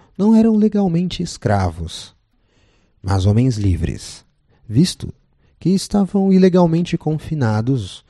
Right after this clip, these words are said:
Os cativos tinham total direito de tomar qualquer medida necessária para assegurar a sua liberdade, inclusive o uso da força. Em fevereiro de mil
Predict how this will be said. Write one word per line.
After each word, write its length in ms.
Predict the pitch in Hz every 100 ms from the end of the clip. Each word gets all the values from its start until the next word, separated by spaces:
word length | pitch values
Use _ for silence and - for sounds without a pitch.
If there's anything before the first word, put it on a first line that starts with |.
| _ -
Os 140 | 104
cativos 480 | - 151 202 180 139
tinham 580 | - 147 160 147 113 110 -
total 480 | 143 - 139 147
direito 420 | 113 107 127 123 90
de 80 |
tomar 460 | 95 98 120 131 104
qualquer 440 | - 104 - 175
medida 360 | 151 139 160 139
necessária 720 | 147 - 151 - 143 104 87 _ _ _
para 500 | - 120 120 110 101
assegurar 540 | 110 - 117 110 123 113
a 60 |
sua 220 | 98 - 110
liberdade, 800 | 110 117 120 - 98 58 73 - _ _ -
inclusive 720 | 196 139 104 98 131 107 85 _ _
o 220 | - 110 117
uso 160 | 110
da 140 | 113 135
força. 580 | - 95 78 - 69 - _ - - -
Em 120 | 120
fevereiro 540 | - 180 170 202 147
de 160 | 107 107
mil 560 | 107 135 139 113 98